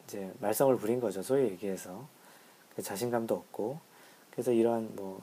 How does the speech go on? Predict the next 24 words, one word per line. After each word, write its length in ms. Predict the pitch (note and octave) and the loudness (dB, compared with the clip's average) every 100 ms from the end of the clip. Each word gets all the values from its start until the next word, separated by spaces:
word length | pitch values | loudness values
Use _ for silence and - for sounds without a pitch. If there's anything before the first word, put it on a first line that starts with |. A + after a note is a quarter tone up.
| - | -2
"이번엔 420 | A#2 C#3 C#3 B2+ | 4 6 6 4
온그린 460 | A#2+ A#2+ B2+ C3+ | 2 4 6 6
할 120 | C#3 D#3 | 4 0
수 140 | - | -2
있겠지"라는 1000 | G#2 - - G#2+ - - A#2+ A#2+ G#2+ G#2+ | -4 -2 -2 -2 -4 -2 2 4 2 0
마음으로 680 | G2 F#2+ G2 F#2+ G2 F#2+ F#2 | -4 -4 -6 -6 -8 -8 -10
이렇게 260 | C3+ - F#2+ | -16 -14 -14
쳐도 360 | - C#3+ D3+ E3+ | -10 -4 0 0
실제 320 | - - - | -2 -8 -6
이제 160 | G2+ F#2+ | -6 -6
그렇게 480 | - G2+ - G2+ F#2 - - - - _ - - - - | -8 -8 -6 -6 -8 -16 -20 -20 -20 _ -20 -20 -20 -12
이제 100 | G2 | -10
결과는 400 | - G2+ A#2 G#2+ | -4 2 2 2
나오지 340 | F#2 F2+ F#2+ | -2 -6 -6
않고, 520 | F#2 - - C3+ D3+ E3 - - - - - - - - - - | -8 -12 -4 -2 0 -2 -12 -20 -20 -20 -20 -20 -20 -20 -8 2
요즘은 340 | A#2+ C3+ B2 | 6 6 6
이제 300 | G#2 G#2 G#2 - | 2 0 -2 -2
얘기하시는 640 | A#2 A2 B2+ B2+ B2 A2+ | 0 2 2 0 -4 -4
거기 200 | G2 F#2+ | -6 -6
표현, 260 | G2 D3+ C#3+ C3+ | -6 -4 -4 -4
글에 220 | - A#2+ B2 | 4 6 6
써주신 460 | E3 E3+ E3+ D3 | 6 4 2 -2
표현에 320 | - F#3 F3+ | 2 6 6
의하면 520 | C3+ G2+ G2 C#3 A#2+ | 6 4 2 0 0